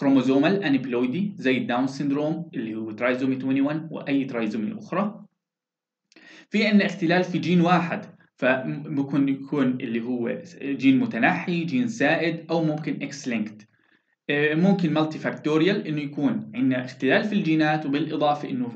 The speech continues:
عند الست مرض معين أدى إلى تحفيز أو زيادة ظهور، إظهار هذه الحالة، زي مثلًا الست بتتعرض لأنتي إبيليبتيك دراج ب-، بتزيد فرصة حدوث، أو الليثيوم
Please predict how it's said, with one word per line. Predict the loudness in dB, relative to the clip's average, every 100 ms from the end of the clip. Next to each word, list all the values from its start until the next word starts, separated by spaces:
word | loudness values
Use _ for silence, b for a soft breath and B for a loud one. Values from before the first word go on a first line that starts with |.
| -2
عند | 0
الست | 0 0 -2 -2
مرض | 0 0 0 0
معين | 0 0 2 0 -2
أدى | -6 -2 -4
إلى | -2 -2 -4 -4
تحفيز | -12 -12 -6 -4 -4 -4
أو | -2 -2
زيادة | -4 -2 2 4 4 2 -2 -4 -14 _ _ _ _ _ _ -6
ظهور، | -2 -2 -2 -4 -4
إظهار | -6 0 0
هذه | 2 0 0
الحالة، | -4 -4 -6 -4
زي | 0 -2 -2 B B
مثلًا | -2 -2 -4 -4
الست | -8 -4 -4 -4
بتتعرض | -8 -4 -2 0 -2 -2
لأنتي | -2 -4 -4 -6
إبيليبتيك | -6 -8 -8 -10 -6
دراج | -2 -2 -2 -8 -14 -10
ب-، | -6 -4
بتزيد | -6 -2 -2
فرصة | -2 -8 -12 -10
حدوث، | -8 -6
أو | -2 2
الليثيوم | 2 4 2 0 -4 -4